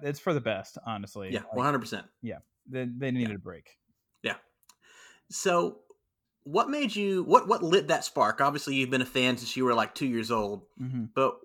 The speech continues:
Speaker 2: what really lit that spark to make you go, "Man, I really want to become a professional wrestler"?
Speaker 1: Um, really,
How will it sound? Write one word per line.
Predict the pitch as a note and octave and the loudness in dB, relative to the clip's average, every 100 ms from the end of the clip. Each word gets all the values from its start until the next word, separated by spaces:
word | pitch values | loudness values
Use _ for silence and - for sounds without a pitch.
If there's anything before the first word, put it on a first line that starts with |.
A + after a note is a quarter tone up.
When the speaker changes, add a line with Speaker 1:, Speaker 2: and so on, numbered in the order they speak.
| - | -2
Speaker 2:
what | E3+ G#3 | 0 2
really | D3 D3+ F3 F3 D3+ | 0 0 2 2 2
lit | C#3+ D3+ | 2 2
that | C#3 B2+ | 2 0
spark | - C#3 B2+ A#2 - | 0 4 4 2 -4
to | |
make | B2+ B2+ B2+ | -4 -4 -4
you | |
go, | B2 A2+ | 0 0
"Man, | A#2 B2+ A2+ G#2+ | 0 0 0 0
I | B2+ | 0
really | C3 A#2+ B2+ C3 B2 | 0 -2 -2 0 0
want | B2+ A2+ | -2 -4
to | A#2 | -6
become | A#2 B2+ A#2 | -8 -2 -2
a | G#2+ | -2
professional | G#2 - G#2+ A2 G#2 | -8 -10 -8 -6 -6
wrestler"? | G#2 - - - _ _ _ _ _ _ - _ _ _ _ _ - | -6 -8 -16 -18 _ _ _ _ _ _ -20 _ _ _ _ _ -4
Speaker 1:
Um, | D3+ E3 F#3 F3+ E3+ - _ _ _ _ _ _ _ _ _ | 0 2 2 0 -2 -8 _ _ _ _ _ _ _ _ _
really, | C3 D#3+ F#3+ D#3+ C#3+ C#3 B2+ | -6 0 2 2 -2 -4 -6